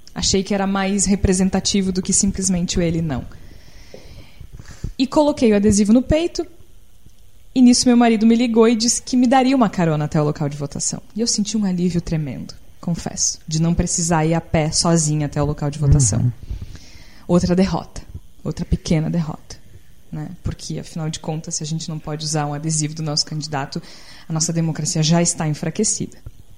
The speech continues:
Speaker 1: Ele me levou até lá e ele disse assim: "Ah, depois a gente se vê." Eu falei: "Não, tu não vai me esperar?"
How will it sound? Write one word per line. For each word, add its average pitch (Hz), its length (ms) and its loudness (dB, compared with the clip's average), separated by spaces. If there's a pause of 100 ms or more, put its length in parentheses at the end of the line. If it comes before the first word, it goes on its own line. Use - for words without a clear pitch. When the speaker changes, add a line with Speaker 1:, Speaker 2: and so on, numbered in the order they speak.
(920)
Speaker 1:
Ele 175 100 -2
me 180 80 2
levou 170 260 4
até 185 200 -2
lá 175 260 -2 (400)
e 202 40 -2
ele 202 120 2
disse 208 140 -2
assim: 233 220 0
"Ah, 294 120 0
depois 214 320 2
a 220 40 4
gente 220 200 4
se - 80 -2
vê." 220 80 2
Eu 214 60 2
falei: 233 180 4
"Não, 254 220 4
tu - 120 -4
não 185 80 4
vai 170 120 6
me 208 40 6
esperar?" 196 600 0